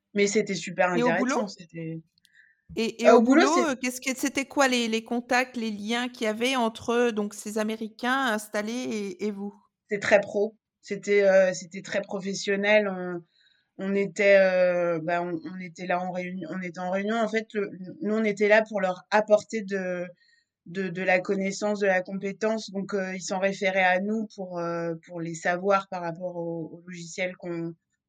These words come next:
Speaker 1: qu'on mettait en place chez eux. Donc, c'était beaucoup de, de formations, beaucoup de fo-, de réunions. Euh, et il y a, du coup, il y avait pas cette, euh, il y avait pas de
Speaker 2: Pas
Speaker 1: connivence,
Speaker 2: d'interaction
Speaker 1: il y avait
Speaker 2: autre.
Speaker 1: pas d'interaction autre.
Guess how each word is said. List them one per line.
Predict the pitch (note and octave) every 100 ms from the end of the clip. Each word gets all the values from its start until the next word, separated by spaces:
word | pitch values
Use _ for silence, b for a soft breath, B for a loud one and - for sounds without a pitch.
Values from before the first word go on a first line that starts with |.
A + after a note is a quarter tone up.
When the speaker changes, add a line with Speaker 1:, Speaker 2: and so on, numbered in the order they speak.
| -
Speaker 1:
qu'on |
mettait | F#3 F3+ E3+
en | F#3 E3+
place | F#3 F3
chez | - F3+ F3+
eux. | A3+ B3 b b -
Donc, | F#3+
c'était | E3+ G#3 G3+
beaucoup | G3 G3+ G3+
de, | F#3 F#3+ F3+ F3 F3
de | E3+ F3
formations, | F#3 F3+ F#3 F#3 G#3 G3+
beaucoup | G3+ G3 G3
de |
fo-, | - F3+
de | F3 F3+
réunions. | F#3+ F#3+ G3 G3 G#3+ A#3+ - b b b b -
Euh, | F3 E3+ E3+ -
et | F3
il | F3+
y | F3+
a, | F3 F3 - E3+
du | E3+
coup, | F#3
il | A#3+
y |
avait | G#3+ G3
pas | G#3+ A3+
cette, | A#3 G#3 G3 F#3
euh, | F#3 F3+ F3 F3 E3+ E3 F3 -
il | F3
y |
avait | G3+
pas | A#3
de |
Speaker 2:
Pas | - B3+
Speaker 1:
connivence, | A#3+ A#3
Speaker 2:
d'interaction | A3 A3+ A3 - C4+
Speaker 1:
il |
y | -
avait | A#3
Speaker 2:
autre. | -
Speaker 1:
pas | G#3+
d'interaction | G#3 G#3 G#3+ G#3 G3+ - G#3+ G3+
autre. | - G3